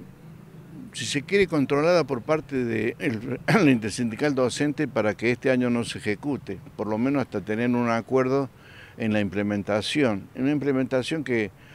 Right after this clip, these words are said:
no objetamos los pedagógicos porque de hecho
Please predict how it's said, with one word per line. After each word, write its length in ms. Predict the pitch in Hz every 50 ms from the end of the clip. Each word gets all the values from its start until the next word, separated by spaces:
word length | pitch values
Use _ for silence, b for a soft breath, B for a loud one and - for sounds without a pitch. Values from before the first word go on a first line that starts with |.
| B B B B B B
no 200 | B 151 165 175
objetamos 580 | 175 156 - - 143 147 - - 170 156 139 120
los 100 | 107 92
pedagógicos 680 | - 110 107 104 107 117 123 117 104 113 104 101 92 -
porque 600 | 107 104 95 - 104 107 107 104 101 104 101 - - - - - - - B B B B -
de 180 | - 110 120 131
hecho 680 | 139 - - 143 135 123 117 110 104 98 95 92 -